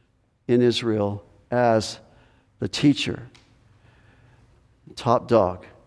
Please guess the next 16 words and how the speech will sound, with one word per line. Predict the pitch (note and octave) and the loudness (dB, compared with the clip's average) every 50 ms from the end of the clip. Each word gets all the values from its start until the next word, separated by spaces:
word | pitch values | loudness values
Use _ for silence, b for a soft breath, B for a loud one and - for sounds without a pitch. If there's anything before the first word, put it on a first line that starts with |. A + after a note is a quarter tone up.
| _ _ _ _ _ _ _ _ _ _ _ _ _ _ _ _ b b b b b b b b b b b b b - | _ _ _ _ _ _ _ _ _ _ _ _ _ _ _ _ b b b b b b b b b b b b b -8
If | - C3 | -2 2
anyone | D3 F#3 F#3+ F3 F3+ F3+ F3 | 4 4 6 8 8 8 6
was | D#3+ C#3 - | 4 2 0
going | - D3 D#3+ E3 E3 | 2 4 6 6 6
to | D#3+ - C#3+ | 4 2 0
represent | C3 C#3+ D#3 - F3 D#3+ C3+ D#3 D#3 D3+ C#3+ - | 0 0 0 2 0 2 4 4 4 4 2 2
Israel, | - D#3+ D3 C#3+ C3 D3 C#3+ C#3+ C#3+ C#3+ C3+ C3+ C#3 C3 - - - - - _ _ _ _ _ _ _ _ _ _ _ _ _ _ _ _ | 0 0 0 0 0 -2 -2 0 2 4 4 2 0 -2 -6 -14 -20 -20 -20 _ _ _ _ _ _ _ _ _ _ _ _ _ _ _ _
it | - C3+ - | -4 -2 0
was | B2 B2+ B2 A#2 - - - _ _ - | 0 -2 -2 -2 -6 -12 -20 _ _ -2
Nicodemus. | A#2+ A#2+ A#2+ - A#2 A#2 B2+ B2 A#2 G#2+ F#2+ - - - - - - - _ _ _ _ _ B B B B B B B B B B | 0 0 0 0 0 2 2 4 2 2 0 -4 -6 -8 -8 -10 -12 -16 _ _ _ _ _ B B B B B B B B B B
If | - B2 - - | -4 0 4 6
anyone | F#3 A3+ B3 B3+ A3 A#3 A#3+ A#3+ G#3+ | 6 6 6 6 6 4 4 6 6
was | G3+ F#3 C3+ C#3 | 6 4 4 2
worthy | C#3+ D#3+ F3+ G3+ G#3 G#3+ G3 G#3+ G#3+ G#3 | 2 4 6 8 8 6 6 4 2 2
of | - D3+ C3+ | 2 2 2
heaven, | C3+ C3 E3 F3+ G3 F3 F#3+ G3 F#3+ G3+ G#3 G3 | 0 2 2 4 4 6 6 6 6 6 4 0